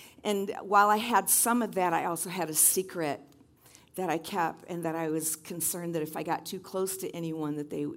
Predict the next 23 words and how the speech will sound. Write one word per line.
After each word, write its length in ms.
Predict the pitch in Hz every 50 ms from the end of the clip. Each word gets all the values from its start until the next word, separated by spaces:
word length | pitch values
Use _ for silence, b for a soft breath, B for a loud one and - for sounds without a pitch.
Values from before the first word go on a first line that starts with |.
| 143 - -
they 120 | 165 165
might 240 | 165 156 - - -
figure 260 | - 160 165 160 156
that 260 | 160 156 156 156 160
out. 440 | 165 165 170 - - - - - - - B B B B B B B B B B B B B -
And 240 | - 175 170 170 165
so 360 | 170 - - 165 170 170 170
my 120 | 170 165
secret 440 | 160 - - 240 240 - 202 - -
was 300 | 165 165 165 160 160 -
that, 260 | 175 165 156 160 156 - - - _ B B B B B B B B
that 120 | - 139 139
my 100 | 160 156
childhood 600 | 139 - - 202 190 185 180 170 175 185 165 151
hero 720 | 147 - - 254 233 214 180 151 143 147 151 160 175 170 - - - - -
by 160 | 170 165 160
day 580 | 156 147 180 180 175 165 156 156 160 165 - - B B B B B B B B B B B
was 220 | - 170 160 160 185
also 260 | 160 160 - 175 156
a 20 |
perpetrator 680 | 160 - - 165 156 - 156 - - 165 147 147 151 147
by 180 | 143 147 151 151
night. 680 | 151 151 156 156 156 147 - - - - - -